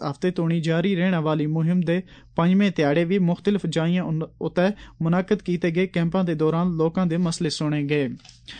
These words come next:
ਇਸ ਸਿਲਸਿਲੇ ਵਿੱਚ ਜ਼ਿਲ੍ਹਾ ਬਾਂਡੀਪੁਰਾ ਦੇ ਮੁਖਤਲਿਫ ਤਾਲੀਮੀ ਅਦਾਰਿਆਂ ਵਿੱਚ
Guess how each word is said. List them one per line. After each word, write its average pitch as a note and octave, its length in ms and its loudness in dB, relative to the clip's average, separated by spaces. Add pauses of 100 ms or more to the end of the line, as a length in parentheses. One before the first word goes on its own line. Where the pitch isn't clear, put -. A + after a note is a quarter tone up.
(160)
ਇਸ E3+ 160 2
ਸਿਲਸਿਲੇ F#3+ 420 2
ਵਿੱਚ F#3+ 240 0 (560)
ਜ਼ਿਲ੍ਹਾ F#3+ 520 4
ਬਾਂਡੀਪੁਰਾ F3+ 640 2
ਦੇ F3 120 0
ਮੁਖਤਲਿਫ F#3 480 0
ਤਾਲੀਮੀ E3+ 540 0
ਅਦਾਰਿਆਂ E3 340 0
ਵਿੱਚ F3+ 220 -2